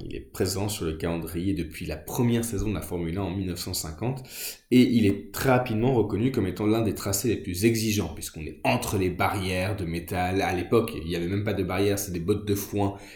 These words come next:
et il y a eu des exa-, des accidents spectaculaires, des voitures qui dérapaient sur la falaise, ou même certaines qui cavalaient dans le, dans le, dans le port de Monaco. C'est dans les rues étroites de la principauté, qui est connue pour ses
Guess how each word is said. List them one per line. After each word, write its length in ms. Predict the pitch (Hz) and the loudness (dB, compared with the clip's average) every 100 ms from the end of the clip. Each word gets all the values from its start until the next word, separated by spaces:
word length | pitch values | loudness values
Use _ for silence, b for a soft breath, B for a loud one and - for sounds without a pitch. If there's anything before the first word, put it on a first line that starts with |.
| B | B
et 100 | 113 | 8
il 100 | 120 | 10
y 20 | 104 | 8
a 40 | |
eu 220 | 87 90 | 4 0
des 220 | 90 98 | -2 0
exa-, 380 | 107 - 95 87 | 0 0 -4 -4
des 480 | 90 90 80 - 90 | -6 -6 -8 -6 -4
accidents 300 | 104 - 87 | -2 -2 -6
spectaculaires, 880 | - 104 104 104 - 98 98 104 101 | -2 -2 0 -2 0 4 4 4 2
des 100 | 92 | 2
voitures 400 | 98 104 - - | 0 2 0 0
qui 80 | 95 | -2
dérapaient 480 | 85 110 95 - | 4 4 4 0
sur 160 | 107 104 | -2 -2
la 80 | 90 | -4
falaise, 500 | 92 92 92 98 B B | -2 0 0 -2 B B
ou 60 | 113 | 4
même 200 | 117 123 | 6 8
certaines 360 | 113 - 113 | 6 2 2
qui 220 | 113 98 | 0 -4
cavalaient 500 | - 131 110 104 104 104 B B | 0 2 4 4 2 0 B B
dans 160 | 107 101 | 4 6
le, 140 | 95 95 - | 6 2 -4
dans 160 | 104 101 | 2 6
le, 120 | 98 | 6
dans 120 | 101 | 8
le 180 | 98 98 | 6 6
port 220 | 110 101 | 4 4
de 80 | 95 | 2
Monaco. 480 | 90 85 80 - - - _ _ _ _ _ _ - - | 2 -2 -4 -8 -12 -20 _ _ _ _ _ _ -16 -6
C'est 220 | - 123 | 6 6
dans 120 | 82 | 6
les 100 | 85 | 2
rues 220 | 87 113 101 B B | 0 2 0 B B
étroites 440 | 131 123 - 120 - | 6 6 2 0 2
de 60 | |
la 100 | 82 | -2
principauté, 680 | 82 98 - - 85 127 117 | -2 -4 -6 -6 -2 2 2
qui 140 | - | 2
est 60 | 80 | -2
connue 340 | - 101 107 | 2 4 4
pour 220 | 104 87 - | 0 -4 -4
ses 240 | - - | -4 -8